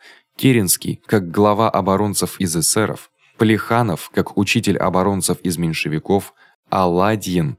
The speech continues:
как агент неизвестной фирмы в Лондоне. Вот они, надежда и упование Корниловщины, душа и нервы контрреволюции. Будем надеяться, что история их не забудет, а современники воздадут им должное.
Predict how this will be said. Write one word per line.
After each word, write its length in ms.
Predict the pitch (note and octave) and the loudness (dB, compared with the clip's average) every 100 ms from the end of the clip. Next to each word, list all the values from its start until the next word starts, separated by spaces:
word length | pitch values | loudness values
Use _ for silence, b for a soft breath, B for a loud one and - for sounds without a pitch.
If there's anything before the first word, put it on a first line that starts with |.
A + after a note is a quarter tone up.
| _ | _
как 160 | - G2 | -4 0
агент 460 | F#2+ F2+ A2+ G2+ | 0 2 0 0
неизвестной 680 | F#2+ G#2+ F#2+ G2 G2+ - F#2 | -2 0 0 2 2 0 -4
фирмы 400 | E2 A2 G2 F2+ | 0 -2 0 -2
в 80 | D#2+ | 0
Лондоне. 540 | G#2+ G#2 D2 C#2+ - - _ _ _ _ | 0 0 -4 -6 -8 -16 _ _ _ _
Вот 320 | F#2+ G2+ C3+ | 0 4 4
они, 280 | G2 D#2+ D2 - | 2 -2 -4 -6
надежда 560 | F#2+ G2 F2+ C3+ A2 A#2 | 0 0 2 2 2 0
и 100 | A2+ | 2
упование 640 | G#2+ F#2+ F#2 G2+ G#2+ F#2+ | 0 2 2 2 0 -2
Корниловщины, 840 | E2 F2 F#2 A#2+ A2+ - A2+ G#2+ F#2 B B | -2 -2 0 0 0 0 0 0 -4 B B
душа 440 | F#2 G#2 G2 A2+ A#2 | 0 0 2 0 0
и 180 | - | 0
нервы 420 | G2+ F#2 F#2 F2 F2 | 0 2 2 0 -2
контрреволюции. 1160 | F2 E2 E2 D#2 D#2 D#2 D2+ C#2+ - - - - _ _ _ _ _ | -2 -2 -2 -2 -2 -2 -2 -6 -10 -10 -14 -20 _ _ _ _ _
Будем 280 | G2+ G#2+ G2+ | 2 2 2
надеяться, 640 | G2 F#2+ A2+ F2+ - - - | 2 2 2 2 -2 -6 -8
что 260 | - A2 | -2 2
история 460 | G#2+ - C#3 B2+ A2 | 2 2 2 2 2
их 240 | G#2 G#2+ | 0 -2
не 100 | G#2+ | -2
забудет, 560 | F#2 G2+ G#2 B2 D#2 - b - | 0 0 0 -2 -2 -8 b -4
а 100 | F2 | -2
современники 840 | F2 E2 F2+ A#2 A#2 G#2+ A#2+ A2 | 0 0 0 0 0 0 0 0
воздадут 560 | G#2 A#2 G#2 A2+ G2 - | -2 0 2 0 0 -2
им 200 | G2 F2+ | -2 -2
должное. 540 | E2+ E2+ D2 C#2+ B1+ | 0 0 -2 -8 -10